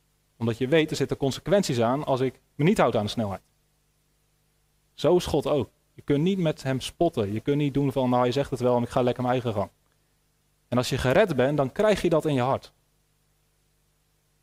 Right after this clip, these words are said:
En dat is niet alleen negatief. Je kunt ook gewoon houden van politiemensen.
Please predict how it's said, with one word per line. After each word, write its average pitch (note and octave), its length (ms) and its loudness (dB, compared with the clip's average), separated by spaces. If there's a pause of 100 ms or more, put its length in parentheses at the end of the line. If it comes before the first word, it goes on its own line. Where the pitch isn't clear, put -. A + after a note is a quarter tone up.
(140)
En B2 80 -8
dat B2 100 2
is C3 60 -2
niet F3 320 -4 (180)
alleen C#3+ 240 0
negatief. C#3+ 600 -2 (160)
Je B2+ 80 -6
kunt D3 200 -2
ook C#3+ 100 2
gewoon C3 200 -2
houden C#3+ 200 2
van C3 140 -4
politiemensen. G#2+ 600 -4